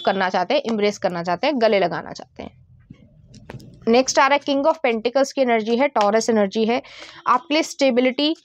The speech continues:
प्रोटेक्टिवनेस, थोड़ी सी पजेसिवनेस भी इस पर्सन के मन में होगी, चाहे मेल हो चाहे फीमेल हो, दोनों के मन में जो है, मैं एनर्जीज को यहाँ पे रीड करती हूँ, तो दोनों के ही मन में ही जो है इस तरीके की एनर्जी होगी। तो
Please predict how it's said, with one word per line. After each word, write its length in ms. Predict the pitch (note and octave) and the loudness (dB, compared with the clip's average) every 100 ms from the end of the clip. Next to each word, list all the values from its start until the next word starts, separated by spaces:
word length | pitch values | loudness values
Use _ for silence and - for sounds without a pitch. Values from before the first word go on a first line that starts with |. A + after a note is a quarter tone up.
| _ | _
प्रोटेक्टिवनेस, 840 | A3+ A3+ A3 - C4+ C4 C4+ C#4 - _ _ - | -2 0 -4 -2 0 2 0 -2 -12 _ _ -2
थोड़ी 200 | D#4+ D4+ | 2 2
सी 120 | E4 | 0
पजेसिवनेस 760 | - A3 G#3+ G#3+ A#3+ A#3 G#3+ G#3+ | 0 0 2 2 0 0 -2 -2
भी 160 | C4 - | -4 -2
इस 120 | A3+ | -4
पर्सन 300 | - G#3 A3 | -2 -2 0
के 120 | A3 | 0
मन 160 | G#3+ G3+ | 0 0
में 140 | G3+ | 2
होगी, 400 | A3 F#3+ E3+ G#3 C4 - - - - | 2 0 0 -2 -2 -10 -18 -16 -2
चाहे 280 | B3 A#3 D#4+ | 0 2 2
मेल 300 | C#4 C#4 D#4 | 4 4 4
हो 80 | F4+ | 2
चाहे 320 | C#4+ A#3+ C4 | 2 2 2
फीमेल 380 | A#3+ G#3+ G3 G3 | 2 2 2 2
हो, 140 | C4+ | 2
दोनों 280 | A#3+ A3+ A#3+ | 2 2 2
के 240 | C#4 C4+ | 2 2
मन 220 | B3 A3+ | 4 2
में 180 | A#3+ A3 | 4 2
जो 100 | G#3 | 2
है, 220 | F3 D#3 - | 0 -2 0
मैं 160 | A3 - | 0 2
एनर्जीज 480 | G#3+ G#3 G3+ C4 | 2 2 2 0
को 120 | - C#4 | 2 2
यहाँ 220 | A3+ G3 | 4 2
पे 80 | G#3+ | 2
रीड 280 | G#3+ G#3 G3+ | 4 2 0
करती 300 | F#3+ - G3+ | -2 -2 -4
हूँ, 140 | D4 - - - - | -4 -10 -20 -14 -4
तो 60 | |
दोनों 260 | G#3+ B3+ E4 | 0 2 2
के 100 | E4+ | 2
ही 100 | D4+ | 2
मन 180 | C4+ B3 | 2 2
में 140 | B3 | 2
ही 140 | B3 B3+ | 2 2
जो 100 | A#3 | 2
है 100 | C4 | 2
इस 220 | C4+ - | 0 0
तरीके 300 | A3 G3+ A3 | 0 2 2
की 100 | A3+ | 2
एनर्जी 380 | F#3+ E3+ E3+ A3+ | 2 2 2 2
होगी। 300 | F#3 E3+ | 2 0
तो 120 | E3+ | -2